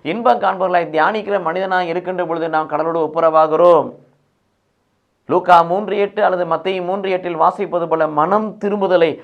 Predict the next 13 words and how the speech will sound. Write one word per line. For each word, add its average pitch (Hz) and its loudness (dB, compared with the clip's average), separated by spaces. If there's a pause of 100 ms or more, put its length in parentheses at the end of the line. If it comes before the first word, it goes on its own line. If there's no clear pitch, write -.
(120)
செயலில் 202 0
காண்பிக்கக்கூடியவர்களாக, 165 0
கனி 190 -4
கொடுக்கிற 190 0
பிள்ளைகளாய் 156 2
மாறுகின்ற 175 4
பொழுது 240 0 (160)
நாம் 110 -10
கடவுளோடு 123 -6
ஒப்புரவாகிறோம். 98 -10 (140)
ஆகுவோம், 120 -2 (220)
ஒப்புரவாகுவோம், 156 2 (640)
கடவுளோடு 196 4